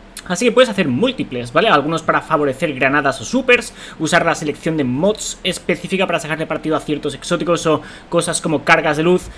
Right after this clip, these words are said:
células del estratega, etcétera. Se pueden hacer builds para P V P, para P V E, para pasarlo bien, para pasarlo mal, aprovechando las cosas que nos gustan del juego o lo que menos has probado. Así que sí, tienes mucho que probar, tío, tía. Número seis,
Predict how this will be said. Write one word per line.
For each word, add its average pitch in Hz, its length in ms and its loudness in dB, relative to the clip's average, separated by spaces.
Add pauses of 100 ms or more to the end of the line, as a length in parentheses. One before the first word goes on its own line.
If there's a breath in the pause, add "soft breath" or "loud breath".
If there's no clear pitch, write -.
(140 loud breath)
células 180 360 4
del 170 100 2
estratega, 175 520 4 (240 loud breath)
etcétera. 233 480 2
Se 147 80 -2
pueden 262 180 4
hacer 285 120 -2
builds 208 380 -2
para 156 200 2
P 143 140 4
V - 40 2
P, 240 300 4 (100)
para 123 200 -2
P 135 80 0
V 143 240 6
E, 170 200 4
para 170 140 -4
pasarlo 254 300 2
bien, 277 380 6
para 139 120 -4
pasarlo 170 300 0
mal, 190 260 8 (160 loud breath)
aprovechando 175 400 0
las - 220 0
cosas 202 440 0
que - 140 2
nos 156 160 0
gustan 170 240 0
del 143 120 2
juego 247 500 4
o 226 100 4
lo 220 120 4
que 202 100 4
menos 175 400 2 (160)
has 202 160 0
probado. 123 380 2
Así 120 240 -2
que 135 120 -2
sí, 190 160 -2
tienes 175 280 -4
mucho 190 280 -4
que 190 80 -2
probar, 143 320 0 (140)
tío, 110 180 -8 (320)
tía. 110 240 -6 (420 loud breath)
Número 247 200 6
seis, - 420 4